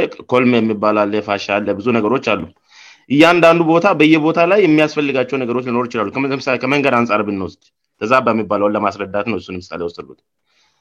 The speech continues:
እና አሁን ወ-፣ ወደ፣ ወደ፣ ወደ እያንዳንዱ ሰፈር ወይም ቦታ እንግዲህ የግድ ኢኮኖሚ ካለ ሰው መኖር ካለበት መንቀሳቀስ ግድ ነው።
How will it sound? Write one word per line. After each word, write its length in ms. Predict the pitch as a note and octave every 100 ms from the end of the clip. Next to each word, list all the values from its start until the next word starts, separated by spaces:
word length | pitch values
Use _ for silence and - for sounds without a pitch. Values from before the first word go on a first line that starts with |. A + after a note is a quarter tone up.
| _ _ _ -
እና 180 | C3 D#3 G3+ - - _ _ _ _ _ _ -
አሁን 320 | A2+ D#3 A3 - -
ወ-፣ 140 | C3+ C#3 - C3
ወደ፣ 160 | D3+ D3+ C3
ወደ፣ 160 | C#3+ D#3+
ወደ 200 | C#3 D3+ F3+
እያንዳንዱ 520 | G3 G#3+ G#3 F#3+ D#3+
ሰፈር 320 | C#3+ C#3+ C#3 B2+ A#2+
ወይም 220 | A#2 C3+ C3+
ቦታ 220 | C3+ C#3+ A#2+ G#2+ G2
እንግዲህ 300 | A2 C#3 D3+
የግድ 320 | C#3 E3 F#3 E3 - _ -
ኢኮኖሚ 420 | A#2+ E3 D3+ C#3+
ካለ 240 | C#3+ B2 C#3+ A#3+ - _ _ _
ሰው 140 | - E3
መኖር 240 | D3+ C#3+
ካለበት 440 | C#3 B2 B2 A#2+ -
መንቀሳቀስ 480 | C#3 B2+ C3+ B2 A#2+
ግድ 280 | A2 G#2+ G2
ነው። 120 | E2